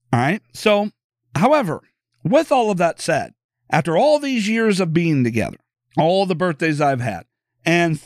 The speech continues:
her willingness to try and get out and explore more things throughout the year rather than just waiting for my birthday, the last couple of years for my birthday, I ran out of ideas.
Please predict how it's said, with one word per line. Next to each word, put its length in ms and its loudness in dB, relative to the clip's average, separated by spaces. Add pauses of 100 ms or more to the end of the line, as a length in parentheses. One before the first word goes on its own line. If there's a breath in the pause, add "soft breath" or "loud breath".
(200)
her 300 2
willingness 560 -2
to 180 -2
try 280 -2
and 180 -2
get 140 0
out 280 0
and 140 0
explore 680 0
more 320 2
things 600 -4 (280)
throughout 500 0
the 80 -2
year 400 0
rather 360 2
than 180 -2
just 240 -2
waiting 280 0
for 140 -2
my 120 0
birthday, 560 -2 (440)
the 60 0
last 300 0
couple 340 0
of 140 -2
years 240 0
for 140 -2
my 160 2
birthday, 460 -2 (440)
I 140 0
ran 320 0
out 120 0
of 120 -2
ideas. 640 -2